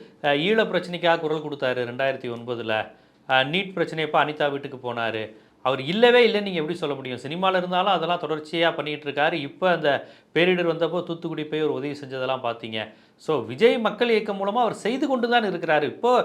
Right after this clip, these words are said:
அவர் சொல்றாரே, "நான் செய்திருக்கிற பணிக்கு இது மட்டும் போதாது, எனக்கு அரசியல் அதிகாரம் தேவைன்னு" அறிக்கை விட்டுருக்காரு.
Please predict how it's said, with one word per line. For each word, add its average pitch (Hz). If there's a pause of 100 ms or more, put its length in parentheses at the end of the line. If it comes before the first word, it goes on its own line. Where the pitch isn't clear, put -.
(240)
அவர் 165
சொல்றாரே, 220
"நான் 160
செய்திருக்கிற 214
பணிக்கு 196
இது 180
மட்டும் 180
போதாது, 165
எனக்கு 147
அரசியல் 165
அதிகாரம் 151
தேவைன்னு" 151
அறிக்கை 135
விட்டுருக்காரு. 113